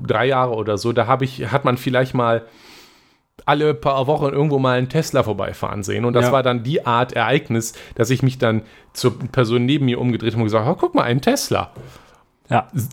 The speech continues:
Speaker 1: davon sind wir jetzt langsam, da sind wir drüber hinweg.
Speaker 2: Ja.
Speaker 1: E-Autos gehören zumindest mittlerweile zum normalen Stadtbild.
Speaker 2: Wobei wir sagen müssen, viele davon sind, ähm, Plug-in-Hybriden, also
Speaker 1: Äh, ja,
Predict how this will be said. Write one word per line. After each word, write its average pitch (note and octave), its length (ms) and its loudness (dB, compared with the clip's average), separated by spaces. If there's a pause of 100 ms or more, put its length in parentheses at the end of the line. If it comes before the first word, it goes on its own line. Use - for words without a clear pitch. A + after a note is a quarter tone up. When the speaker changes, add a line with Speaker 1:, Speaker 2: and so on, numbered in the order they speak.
Speaker 1:
davon D#3 460 0
sind G#3 220 -2
wir D3+ 80 0
jetzt C#3 220 0
langsam, C3 640 0 (240)
da C#3+ 220 0
sind D#3 180 0
wir C#3 80 -2
drüber B2 240 -2
hinweg. G2+ 540 -2 (380)
Speaker 2:
Ja. C#3 160 4
Speaker 1:
E-Autos C3+ 340 0
gehören B2+ 400 0
zumindest A#2+ 360 0
mittlerweile A2+ 300 0
zum A#2 140 -6
normalen G#2+ 300 0
Stadtbild. C3 520 0 (300)
Speaker 2:
Wobei C3 400 2
wir C3 140 2
sagen B2+ 220 0
müssen, B2 220 -2
viele B2+ 180 -2
davon A#2+ 200 2
sind, G#2+ 300 -2
ähm, G#2 320 -2 (140)
Plug-in-Hybriden, C#3+ 800 0
also A2 220 -4
Speaker 1:
Äh, A#2+ 60 0 (800)
ja, A2 580 -2